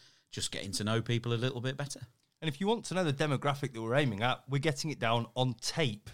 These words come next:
Speaker 2: <laughs> as Sean says.
Speaker 1: <laughs> Yeah.
Speaker 2: Yeah, it's going on tape, ladies and gentlemen, which is absolutely fantastic. So straight back to the nineteen eighties. Not that we're old or anything, honest.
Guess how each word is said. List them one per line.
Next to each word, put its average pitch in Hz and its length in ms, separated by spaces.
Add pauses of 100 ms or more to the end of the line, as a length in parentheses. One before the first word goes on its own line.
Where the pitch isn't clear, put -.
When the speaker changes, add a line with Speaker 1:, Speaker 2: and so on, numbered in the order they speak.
(120)
Speaker 2:
<laughs> 139 120
as 135 80
Sean - 480
says. 240 400
Speaker 1:
<laughs> - 0
Yeah. 294 420 (160)
Speaker 2:
Yeah, 185 300
it's 208 180
going 254 260
on 208 140
tape, 147 500
ladies 131 300
and 139 80
gentlemen, 160 380
which 143 180
is 143 80
absolutely 123 800 (140)
fantastic. 123 680
So - 120
straight 180 420
back 147 160
to 139 80
the 143 100
nineteen 139 380
eighties. 127 400 (380)
Not 175 260
that 175 80
we're 160 180
old 175 300
or 120 80
anything, 113 500 (220)
honest. 143 400